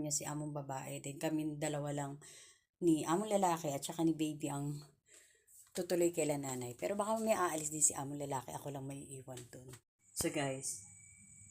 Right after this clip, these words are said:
alas dos na ng hapon. Wala pa sila Amo. Pero alas tres kami aalis. Hindi ko alam, baka mamaya. Hindi ko alam kung natulog na si Lucas kasi aantokin niya sa school. So, prepare ko lang yung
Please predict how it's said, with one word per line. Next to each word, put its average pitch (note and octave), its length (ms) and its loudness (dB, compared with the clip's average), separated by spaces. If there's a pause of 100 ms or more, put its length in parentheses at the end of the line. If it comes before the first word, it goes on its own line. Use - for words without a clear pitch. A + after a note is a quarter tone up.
(220)
alas D3+ 320 2
dos C#3+ 160 2
na C#3+ 160 0
ng C#3 160 -6
hapon. C3+ 400 -6
Wala C#3+ 240 0
pa - 160 -6
sila C#3+ 240 -2
Amo. B2+ 400 -6 (880)
Pero D3+ 240 2
alas D#3+ 240 2
tres D3 320 -2
kami D3+ 240 2
aalis. C3+ 880 -6
Hindi - 80 -10
ko D3 80 -2
alam, C#3 320 0
baka C3+ 240 -4
mamaya. C3+ 480 -4
Hindi - 480 -16
ko E3+ 80 6
alam G3 160 6
kung F#3+ 160 6
natulog D#3+ 400 2
na D#3+ 80 2
si D#3 240 2
Lucas - 480 8
kasi E3+ 400 6
aantokin D3+ 560 8
niya D#3 80 6
sa - 160 4
school. C#3+ 460 8 (920)
So, - 160 4 (320)
prepare F3 480 8
ko F3 80 8
lang D#3 240 8
yung C#3+ 400 4